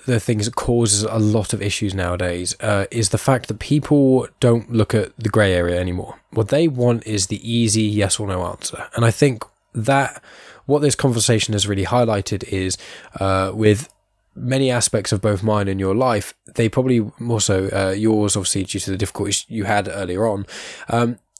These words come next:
it would be a lot easier on you and a lot easier to deal with if people were a bit more understanding about things. And rather than just seeing,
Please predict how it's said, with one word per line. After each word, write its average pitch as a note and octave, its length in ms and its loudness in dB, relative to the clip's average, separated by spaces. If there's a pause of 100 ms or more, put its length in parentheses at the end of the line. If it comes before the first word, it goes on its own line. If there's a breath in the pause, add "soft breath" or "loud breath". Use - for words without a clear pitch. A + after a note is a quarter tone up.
(640)
it C#3 80 -2
would C3+ 140 0
be C#3+ 120 2
a C#3 40 2
lot D#3 240 2
easier C3 400 4
on G#2+ 220 -2
you G#2 240 2
and G2+ 80 0
a G#2+ 40 0
lot A2+ 140 2
easier G2+ 240 -2
to G2 80 -6
deal A#2+ 220 2
with G2+ 240 0
if G2+ 160 -8
people A2 320 0
were G2+ 240 4
a F#2+ 40 0
bit G2+ 140 -2
more G2 160 -2
understanding G2 500 0
about F2+ 180 -4
things. - 340 -10
And A2 120 -4
rather C3 200 4
than A#2+ 120 2
just A2 200 2
seeing, G#2 420 0